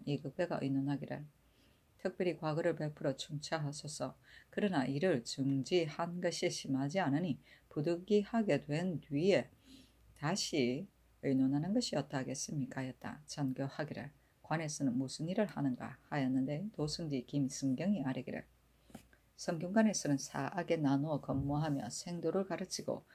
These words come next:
승문원에서는 사대 문서와 외의 서계 등의 일을 관장하며,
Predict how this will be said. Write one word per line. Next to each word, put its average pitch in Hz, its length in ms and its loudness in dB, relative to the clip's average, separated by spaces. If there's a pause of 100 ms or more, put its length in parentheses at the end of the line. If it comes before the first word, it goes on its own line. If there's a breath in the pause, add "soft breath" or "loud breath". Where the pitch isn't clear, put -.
(240 soft breath)
승문원에서는 151 1300 -2
사대 143 460 -2
문서와 151 800 0 (400 loud breath)
외의 151 500 4
서계 139 560 -2
등의 175 340 2
일을 147 240 0
관장하며, 143 720 -2